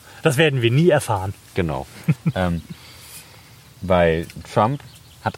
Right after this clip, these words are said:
Speaker 2: Angst geschürt, wo, wo vorher keine Angst war.
Speaker 1: Mhm.
Speaker 2: Du guckst mit schmerzerfülltem Gesicht.
Speaker 1: Ich denke darüber nach, ob die Angst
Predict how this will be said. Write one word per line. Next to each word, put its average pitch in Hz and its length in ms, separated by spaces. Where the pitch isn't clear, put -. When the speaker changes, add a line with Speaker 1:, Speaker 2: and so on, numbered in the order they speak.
Speaker 2:
Angst 151 280
geschürt, 101 480
wo, 92 120
wo 95 100
vorher 101 300
keine 95 320
Angst 90 320
war. 101 240
Speaker 1:
Mhm. 117 420
Speaker 2:
Du 98 180
guckst - 400
mit 113 220
schmerzerfülltem - 1160
Gesicht. 117 400
Speaker 1:
Ich - 140
denke 214 300
darüber 180 360
nach, 175 340
ob 160 140
die 185 140
Angst 180 380